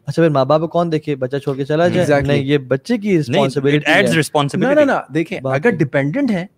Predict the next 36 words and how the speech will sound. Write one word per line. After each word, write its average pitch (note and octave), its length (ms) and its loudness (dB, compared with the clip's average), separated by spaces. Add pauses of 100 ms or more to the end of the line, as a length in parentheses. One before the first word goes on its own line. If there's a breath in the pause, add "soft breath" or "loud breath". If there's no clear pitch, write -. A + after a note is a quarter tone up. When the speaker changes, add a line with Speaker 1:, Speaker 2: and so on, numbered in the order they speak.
Speaker 3:
हम्म। G#2+ 160 -18 (200)
Speaker 2:
तो E3 60 -12
फिर F3 140 -4
आपको D3 240 -4
रखना C#3+ 260 -6
पड़ेगा A#2 340 -6
Speaker 3:
Oh, F#3 60 4
Speaker 2:
उनको। C#3+ 120 -2
Speaker 3:
obviously, A#2+ 280 -4
obviously। - 480 -8
Speaker 2:
अगर F#3 180 0
Speaker 3:
डिपेंडेंट G3+ 180 0
है, - 60 4
Speaker 2:
इंडिपेंडेंट C#4+ 400 4
Speaker 3:
तो A3 60 4
Speaker 2:
है, - 80 4
Speaker 3:
आपको C4 140 0
Speaker 1:
जी, - 60 0
जी। - 60 2
Speaker 2:
तो - 40 -4
Speaker 3:
देखेंगे। G3+ 240 -2
Speaker 2:
फिर G3+ 100 -4
जाहिर C#3+ 200 -6
है, E3 60 -2
ठीक E3 240 -6
है, G3 60 0
Speaker 1:
अच्छा, F#3 140 2
Speaker 2:
वो A#3 60 4
Speaker 1:
इसका F#3 120 0
Speaker 2:
आप A#3 60 4
Speaker 1:
मतलब A#3 120 2
Speaker 2:
रखें। A#3+ 100 2
Speaker 1:
अलग G#3 180 4
घर F3+ 220 2
नहीं A3+ 220 2
है, G#2+ 120 -6